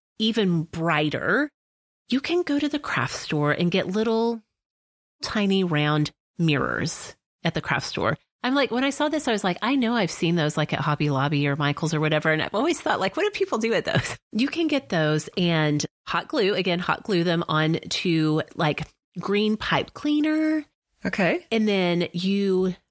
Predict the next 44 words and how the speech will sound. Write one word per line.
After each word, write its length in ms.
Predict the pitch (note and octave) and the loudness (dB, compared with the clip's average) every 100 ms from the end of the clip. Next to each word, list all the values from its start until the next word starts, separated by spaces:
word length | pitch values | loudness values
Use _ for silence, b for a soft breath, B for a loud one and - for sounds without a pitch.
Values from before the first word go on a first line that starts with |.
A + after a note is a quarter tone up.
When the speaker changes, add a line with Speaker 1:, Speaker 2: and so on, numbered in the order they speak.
| _ _ _ - | _ _ _ -8
Speaker 1:
attach 520 | - - C4 C#4+ - | -4 -2 -2 -4 -4
those 300 | A#3 G3+ F#3 | 0 0 -2
behind 800 | F3 D#3+ - A#3 A3+ E3+ D3+ C#3+ - | -4 -4 -2 0 2 2 0 0 0
the 100 | F3 | 0
Speaker 2:
<gasps> 220 | D#3 D#3+ | 0 0
Speaker 1:
light, 600 | G3+ B3+ C#3+ - - - - | 0 0 -2 -6 -10 -10 -2
the 80 | F3+ | 0
mirror 420 | F3 A#3 A3 D3 | 2 2 2 2
behind 440 | D3+ D3+ F#3 F#3+ F3+ | 0 -4 -2 0 0
the 80 | |
light 600 | D3+ D3+ B3 F#4 - - - _ _ - | 0 0 0 0 -4 -10 -12 _ _ -6
with 160 | F3 | -2
that 200 | E3 - | -2 -2
pipe 280 | - E3 - | -2 -2 -2
cleaner. 340 | - A#3 B3 | -2 0 0
Just 240 | A#3+ E3+ - | 0 0 -2
attach 340 | - C#3 D3+ | -2 -2 -2
it 80 | E3 | -2
however 380 | D#3 D#3 D3 D3+ | 0 2 2 2
makes 240 | D3 - | 0 -2
sense 240 | - C#3+ - | -4 -2 -4
to 160 | - | -2
you. 300 | E3+ E3+ D3 _ _ _ _ _ | 0 2 0 _ _ _ _ _
And 220 | F#3+ F#3+ | -2 0
then 480 | A#3+ C4 A3 G3+ - | 0 0 0 0 -2
that 300 | G3 F3+ - _ _ - | 0 0 0 _ _ -2
little 220 | G3 F#3+ | 0 0
craft 460 | - A3+ D#4+ - | 0 0 0 -2
mirror 260 | F#3+ D#3+ D#3 | 0 2 2
is 160 | D#3 - | 0 0
gonna 160 | D3+ | 0
catch 300 | C#3+ - - | 0 -4 -4
the 100 | C#4+ | -4
light 320 | C#4 F3+ F3 | 0 0 0
from 140 | - F3+ | 0 -2
the 80 | F#3 | 0
Christmas 320 | F3 - F#3 | -2 -2 -2
tree 160 | A3 | 0
light. 260 | G#3 D3 D#3 | 2 2 2
You 100 | F#3+ | 0
can 120 | F#3 | 0
do 100 | F3 | 0
this 160 | F3+ - | 0 0
to 220 | G3 D3+ | -2 -2